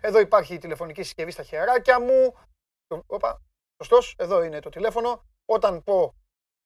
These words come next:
"Τώρα πάρτε τηλέφωνο", ο πρώτος θα πάρει την προηγούμενη εβδομάδα,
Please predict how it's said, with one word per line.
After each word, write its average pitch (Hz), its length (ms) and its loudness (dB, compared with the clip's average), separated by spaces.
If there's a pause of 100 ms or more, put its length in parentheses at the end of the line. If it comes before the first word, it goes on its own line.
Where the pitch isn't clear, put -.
(120)
"Τώρα 208 260 6
πάρτε 175 220 -2
τηλέφωνο", 247 640 2
ο 185 120 -4
πρώτος 196 320 -4
θα - 140 -8
πάρει 240 340 -4 (760)
την 190 100 -14
προηγούμενη 185 340 -4
εβδομάδα, 208 580 -2